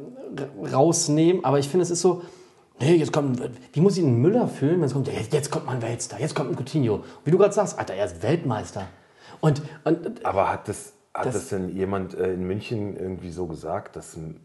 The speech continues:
Speaker 2: also das sind auch wieder die Medien,
Speaker 1: Das
Speaker 2: oder
Speaker 1: sind die
Speaker 2: nicht?
Speaker 1: Medien, ja, aber, aber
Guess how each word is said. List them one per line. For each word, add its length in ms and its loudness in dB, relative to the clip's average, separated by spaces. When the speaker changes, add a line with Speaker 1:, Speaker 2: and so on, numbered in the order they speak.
Speaker 2:
also 180 -16
das 120 -14
sind 300 -12
auch 160 -2
wieder 100 -2
die 100 -4
Medien, 400 -6
Speaker 1:
Das 100 -2
Speaker 2:
oder 60 -6
Speaker 1:
sind 100 2
die 60 2
Speaker 2:
nicht? 180 0
Speaker 1:
Medien, 120 -8
ja, 220 0
aber, 220 -6
aber 380 -6